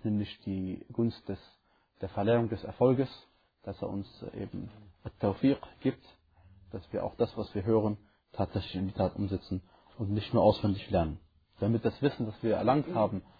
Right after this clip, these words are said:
am Tag der Auferstehung ein Argument für uns ist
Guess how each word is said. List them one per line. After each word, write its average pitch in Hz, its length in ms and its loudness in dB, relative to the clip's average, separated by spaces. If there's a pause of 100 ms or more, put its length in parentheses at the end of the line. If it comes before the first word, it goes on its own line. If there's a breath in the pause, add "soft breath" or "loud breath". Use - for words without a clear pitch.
(300 soft breath)
am 95 140 -10
Tag 113 240 0
der 110 100 2
Auferstehung 104 460 -4
ein 92 140 -8
Argument 101 420 -2
für 127 180 2
uns 107 180 -2
ist - 240 -12